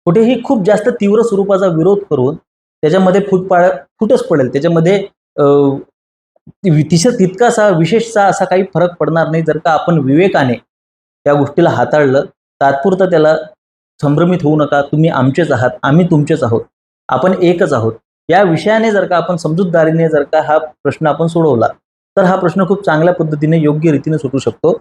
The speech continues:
त्याच्यामुळे कोणाच्या विरोधाला किंवा कोणाच्या उत्साहाला, कोणाच्या सेलिब्रेशनला आपण चेकाळून जाता कामा नये. आणि ही जी लोकं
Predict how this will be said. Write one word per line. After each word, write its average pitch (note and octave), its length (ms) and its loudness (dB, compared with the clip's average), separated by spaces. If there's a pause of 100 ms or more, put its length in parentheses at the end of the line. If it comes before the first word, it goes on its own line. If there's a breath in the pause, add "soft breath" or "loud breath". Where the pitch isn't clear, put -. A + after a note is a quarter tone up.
(120)
त्याच्यामुळे D#3+ 920 0 (460)
कोणाच्या F3 380 2
विरोधाला D#3+ 560 2
किंवा D#3 240 -2
कोणाच्या D#3 360 -2
उत्साहाला, D3 520 -2
कोणाच्या D3 360 -2
सेलिब्रेशनला D3+ 580 0
आपण C#3+ 220 -2
चेकाळून C#3+ 340 0
जाता C3+ 200 0
कामा B2 280 -2
नये. C3 160 0 (380)
आणि D3+ 120 2
ही F3+ 160 4
जी G3+ 140 2
लोकं F#3 360 2